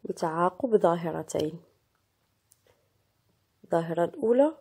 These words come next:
وهي تخريب وانهيار مخاطط الرحم الغنية بالعروق الدموية، مما يعطي دم الحيض.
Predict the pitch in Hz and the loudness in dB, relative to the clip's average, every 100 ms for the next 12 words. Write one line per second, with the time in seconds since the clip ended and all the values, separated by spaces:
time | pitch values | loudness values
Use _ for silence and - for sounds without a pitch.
0 | _ 180 175 170 - 180 - 226 214 170 | _ -8 -6 -6 -6 -8 -6 -2 0 -2
1 | - 180 175 170 196 175 160 156 - 175 | -2 -2 0 2 4 4 -2 -8 -6 -6
2 | 175 165 160 156 - 247 320 - _ _ | -6 -8 -8 -8 -2 0 0 -4 _ _
3 | _ _ _ _ _ - 175 165 175 208 | _ _ _ _ _ 0 0 2 4 4
4 | 220 175 156 156 156 151 190 202 175 - | 4 4 0 -2 -2 0 2 2 0 -8
5 | _ 165 165 156 156 160 214 - _ _ | _ -2 -2 -4 -4 -4 -4 -6 _ _
6 | _ _ _ _ 226 247 240 180 175 175 | _ _ _ _ 0 2 4 4 4 0
7 | - 202 185 196 214 196 - 160 160 | 0 0 2 0 0 -6 -8 -8 -8